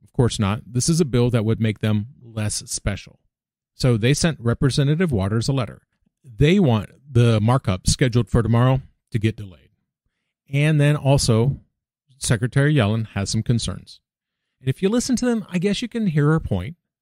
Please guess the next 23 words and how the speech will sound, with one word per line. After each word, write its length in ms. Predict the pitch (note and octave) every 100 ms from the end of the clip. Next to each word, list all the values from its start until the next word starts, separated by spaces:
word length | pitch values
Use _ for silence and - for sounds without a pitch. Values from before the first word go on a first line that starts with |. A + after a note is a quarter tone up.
| _
We 300 | C3+ D#3 F3
are 140 | E3+
talking 260 | - D#3 E3+
about 160 | E3+
stablecoins 560 | - C#3 G2+ - G2+ G2
here, 300 | G2 G2+ B2+ _
and 160 | B2+
they 100 | C3+
do 180 | B2+ D3
have 240 | D3+ B2 C#3
a 200 | D#3 G#2 _
different 360 | A#2 C3 C#3
dynamic. 580 | C3+ D3+ A2 F2 F2 - _ _ _ _ _ _ _ _
Treasury 440 | _ F3 F#3+ A3+ G#3+
wants 360 | C#3+ C3+ A#2
digital 520 | A#2 G#2+ C#3 F3+ E3 D3+
wallet 420 | D#3 F#3+ F3+ -
providers 500 | A#2+ G2 G2 A#2 -
to 100 | B2+
keep 260 | - C3+ - _ -
customer 400 | A2+ - C#3 C#3+ G2+
assets 460 | G#2+ - B2 -
separate. 380 | - - - -